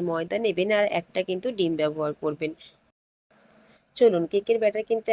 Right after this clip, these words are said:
একেবারেই তৈরি হয়ে গেছে। এবার কেক টিনটা আমি তৈরি করে নিই। কেক টিনের মধ্যে সামান্য একটু সাদা তেল দিয়ে দিয়েছি। এবার খুব ভালো করে কেক টিনটা কিন্তু তেল দিয়ে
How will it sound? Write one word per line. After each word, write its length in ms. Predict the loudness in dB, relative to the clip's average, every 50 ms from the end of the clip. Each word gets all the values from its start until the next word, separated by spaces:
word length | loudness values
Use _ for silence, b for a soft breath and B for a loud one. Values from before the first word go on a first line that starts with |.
| 0
একেবারেই 380 | 0 0 -2 -2 0 0 0 0 0 0
তৈরি 220 | 0 0 0 0 0 0
হয়ে 180 | 0 0 2 2
গেছে। 280 | 2 0 0 0 -4 -8 -6 -6 -2
এবার 160 | -2 -2 -2 -2 -2
কেক 160 | -4 -4 -4 -6 _ -6
টিনটা 320 | -4 -4 -4 -2 0 0 0
আমি 120 | 0 0 -2 -2
তৈরি 220 | 0 0 0 -2 -4 -4
করে 160 | -2 -2 -2 -4 -6
নিই। 100 | -8 -10 B B B B B B _
কেক 140 | -4 -4 -4 -4 -4
টিনের 240 | -4 -4 -2 -2 -2 -2
মধ্যে 220 | -4 -2 -4 -4 -4 -6
সামান্য 400 | -6 -6 -6 -4 -2 -2 -2 0 -2 -2 -2
একটু 180 | -4 -6 -6 -4 -4 -4 -4
সাদা 260 | -6 -4 -4 -4 -6 -4 -4
তেল 140 | -4 -4 -4 -4 -4
দিয়ে 160 | -4 -4 -4 -4
দিয়েছি। 380 | -4 -4 -4 -4 -6 -6 -6 -8 B B B B B _ -2 0
এবার 160 | 0 0 -2 -6 _
খুব 140 | -6 -6 -6 -8 -10 -14 -10
ভালো 280 | -6 -4 -4 -2 -2 -4 -4 -2
করে 140 | -2 -2 -2 -2 -4
কেক 140 | -8 -12 -10 -8
টিনটা 260 | -8 -6 -6 -6 -6 -4 -4
কিন্তু 240 | -6 -6 -6 -8 -10 -10 -8
তেল 140 | -6 -6 -4 -4 -4
দিয়ে 160 | -6 -8